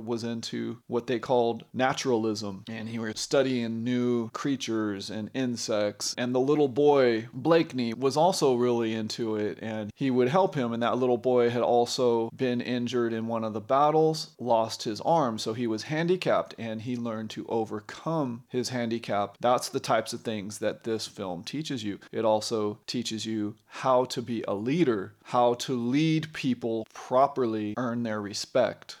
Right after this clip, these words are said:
The film had terrific cinematography. As I had said, it had won for Best Cinematography. It was beautifully shot. When they were in the Galapagos Islands, it made you really feel like, I'm not sure if they were actually there, but it made you really feel like they were on the Galapagos Islands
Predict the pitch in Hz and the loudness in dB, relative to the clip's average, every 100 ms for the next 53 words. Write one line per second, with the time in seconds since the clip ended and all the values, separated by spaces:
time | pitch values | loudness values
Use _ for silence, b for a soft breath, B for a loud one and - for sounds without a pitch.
0 | - 127 143 143 139 143 139 131 120 - | -8 -4 2 2 4 4 4 4 2 0
1 | 120 139 156 147 - - - 151 135 151 | 2 2 2 2 0 -4 -2 0 2 4
2 | 143 160 170 160 131 127 123 135 - 143 | 4 4 4 4 4 2 0 0 2 4
3 | 135 127 117 110 107 120 151 147 117 113 | 4 4 0 0 0 0 0 -2 2 2
4 | 110 127 117 113 - 117 117 117 123 107 | 2 -2 -4 -4 0 0 0 -2 -2 -2
5 | 110 104 - 147 160 139 - 117 - 123 | -4 -10 -8 0 4 2 0 -4 0 4
6 | 113 101 - 113 123 127 127 123 117 110 | 4 2 -4 -6 -2 0 0 0 -2 0
7 | 113 113 110 - 117 127 139 143 127 120 | 2 2 -2 -8 -2 0 0 0 -2 -2
8 | 147 165 143 139 165 180 180 185 170 156 | -2 0 -2 2 6 8 6 6 6 6
9 | 156 147 214 214 208 170 160 151 147 143 | 4 2 0 2 2 4 4 4 2 2
10 | 120 120 107 113 123 131 120 123 143 135 | 0 2 0 -2 -4 -4 -2 0 0 0
11 | 135 131 123 - 117 113 98 123 120 113 | -2 -2 -2 -2 -2 0 0 0 -2 -4
12 | 113 110 113 110 - 107 117 120 117 113 | -4 -4 -8 -10 -6 -4 -4 -4 -4 -8